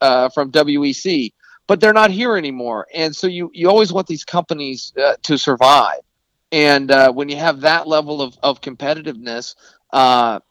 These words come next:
it gets tough. It gets really tough. So, yeah, there, there was, there was, a, it,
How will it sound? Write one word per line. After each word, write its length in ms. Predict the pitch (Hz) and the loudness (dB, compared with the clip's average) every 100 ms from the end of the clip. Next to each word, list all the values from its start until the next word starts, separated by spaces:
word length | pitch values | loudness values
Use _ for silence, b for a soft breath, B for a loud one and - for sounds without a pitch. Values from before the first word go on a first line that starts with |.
| _ - | _ -8
it 180 | 151 | -8
gets 320 | 123 135 - - | -4 -6 -6 -8
tough. 440 | - 196 233 - | 0 2 2 -2
It 100 | 117 | -10
gets 240 | 113 135 123 | -8 -10 -8
really 360 | 143 185 170 | -6 -6 -6
tough. 320 | - 127 107 | 0 0 0
So, 320 | - 135 120 - b b b | -2 0 0 -2 b b b
yeah, 320 | 175 185 - | 2 6 6
there, 160 | 160 170 | 4 0
there 200 | 185 208 | 0 -2
was, 160 | 202 | -4
there 180 | 165 202 | -4 -2
was, 260 | 196 190 160 | 0 -2 -2
a, 100 | 175 | -6
it, 140 | 196 | -8